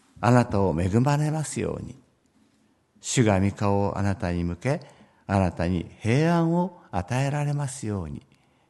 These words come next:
となっている、このアロンの祝福の祈りをですね、用いさせています、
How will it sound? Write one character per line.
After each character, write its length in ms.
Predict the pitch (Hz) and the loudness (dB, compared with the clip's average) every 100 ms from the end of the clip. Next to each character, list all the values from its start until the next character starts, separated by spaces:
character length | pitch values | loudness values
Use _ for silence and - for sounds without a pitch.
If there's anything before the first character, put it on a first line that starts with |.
| _ | _
と 160 | - 104 | 0 2
な 100 | 98 | 0
っ 120 | - | -2
て 100 | 87 | -6
い 80 | 85 | -2
る、 160 | 151 - - - - | -4 -6 -18 -20 -8
こ 160 | - | 0
の 260 | 180 147 - | 2 0 0
ア 80 | 110 | 0
ロ 140 | 98 | 2
ン 60 | 87 | 0
の 80 | 80 | -2
祝 280 | - - 87 | -6 -10 -12
福 180 | - | -10
の 100 | 90 | -8
祈 240 | 82 85 90 | -6 -6 -6
り 120 | 113 | -6
を 120 | 151 | -6
で 120 | 120 | -6
す 100 | 98 | -6
ね、 160 | 131 151 | -6 -6
用 100 | 95 | -6
い 40 | 87 | -8
さ 340 | - - 85 | -10 -12 -12
せ 80 | - | -10
て 120 | 78 | -10
い 100 | 78 | -8
ま 140 | 76 82 | -10 -12
す、 180 | - | -16